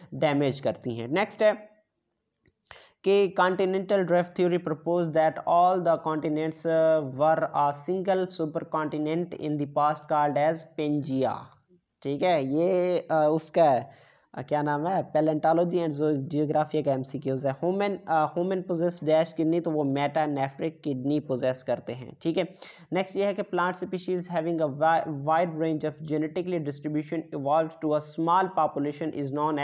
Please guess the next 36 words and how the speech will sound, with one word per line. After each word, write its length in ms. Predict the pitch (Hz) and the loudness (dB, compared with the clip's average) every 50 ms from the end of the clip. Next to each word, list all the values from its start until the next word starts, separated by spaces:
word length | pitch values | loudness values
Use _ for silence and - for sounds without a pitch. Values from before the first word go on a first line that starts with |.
| 147 | 0
as 60 | 160 156 - - - 156 | -2 -2 -6 -10 -10 -6
ecotype, 680 | 156 151 143 - 156 143 139 143 - 107 107 107 101 101 - - _ - | -6 -6 -4 -2 0 0 0 0 -2 -2 -2 -2 -2 -6 -10 -12 _ -4
ठीक 160 | 196 196 190 | -2 0 0
है। 160 | 208 - - - - - - - - - 160 | 0 -2 -4 -10 -18 -18 -20 -18 -8 -4 -2
Next, 260 | 185 196 196 - - | 0 0 -2 -4 -12
dash 580 | - - - 156 143 165 165 185 202 220 - - | -16 -12 -10 -4 0 2 2 4 2 0 -2 -4
is 120 | 170 170 151 | -4 -2 0
the 120 | 175 165 | 2 2
largest 460 | 160 160 156 156 151 147 180 190 190 - - 170 | 4 4 4 2 2 0 -2 -4 -4 -6 -4 -4
point 180 | 160 160 151 | -2 0 0
of 100 | 165 151 151 - - | 0 -2 -2 -4 -2
salt 260 | - 180 185 190 175 180 | 0 0 2 0 0 -2
range 300 | 175 160 160 160 151 151 | -2 -2 -2 -2 -2 -2
in 160 | 147 147 147 | -2 0 0
the 100 | 160 160 - - - | 0 -2 -2 -2 -2
footwar, 420 | 160 151 - 143 147 156 160 156 156 - - - _ - | -2 -2 -2 0 2 2 2 2 0 -4 -18 -18 _ -2
अ, 220 | 147 139 139 139 | 0 0 0 0
footwar 460 | 175 170 156 156 160 165 165 160 147 147 | -2 -4 -2 0 2 2 2 2 2 0
region, 320 | 147 139 165 165 175 165 | -2 -2 -2 -4 -4 -4
तो 80 | 165 151 | -4 -4
वो 160 | 143 151 156 | -2 -2 -2
क्या 180 | 151 160 151 | -2 0 0
है, 80 | 151 160 | 0 0
सस्कर 580 | 156 - - 151 151 - - - - 139 131 135 - - - - - | -2 -4 -4 -4 -4 -4 -4 -2 0 0 0 0 -4 -14 -16 -16 -14
हिल, 300 | 135 135 127 120 120 139 143 147 - | -8 -6 -6 -6 -6 -8 -14 _ -4
ठीक 180 | 190 185 185 | -2 -2 -2
है। 80 | 226 180 - - - - - - - - - - - - | -2 -4 -8 -10 -20 -20 -20 -20 -20 -20 -20 -18 -6 0
अ, 200 | 139 143 143 143 | 2 4 4 4
नेक्स्ट 380 | 143 151 185 214 214 - - 214 | 4 2 0 0 -2 -4 -4 -4
ये 100 | 208 208 | -4 -2
है 160 | 208 208 208 | -2 -2 -2
कि 140 | 202 214 190 | -2 -2 -2
which 200 | 170 190 202 196 | -2 -2 -4 -4
prophet 360 | 190 - 180 175 170 190 170 | -2 0 0 0 0 -2 -2
was 180 | 160 170 170 170 | 0 2 2 2
a 120 | 165 160 | 2 -2